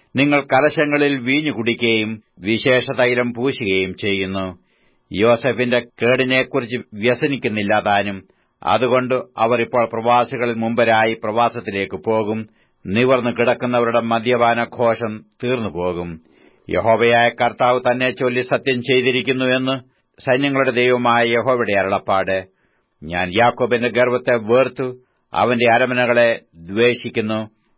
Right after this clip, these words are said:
ഞാൻ പട്ടണവും അതിലുള്ളതൊക്കെയും ഏൽപ്പിച്ചു കൊടുക്കും. ഒരു വീട്ടിൽ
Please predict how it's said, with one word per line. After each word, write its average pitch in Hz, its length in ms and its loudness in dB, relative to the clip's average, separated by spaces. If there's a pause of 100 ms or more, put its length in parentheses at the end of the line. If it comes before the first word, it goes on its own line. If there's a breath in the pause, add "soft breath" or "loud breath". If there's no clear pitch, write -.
ഞാൻ 98 220 0
പട്ടണവും 147 800 0 (140)
അതിലുള്ളതൊക്കെയും 127 1040 0
ഏൽപ്പിച്ചു 135 300 -4
കൊടുക്കും. 95 540 -4 (460)
ഒരു 95 200 0
വീട്ടിൽ 123 480 0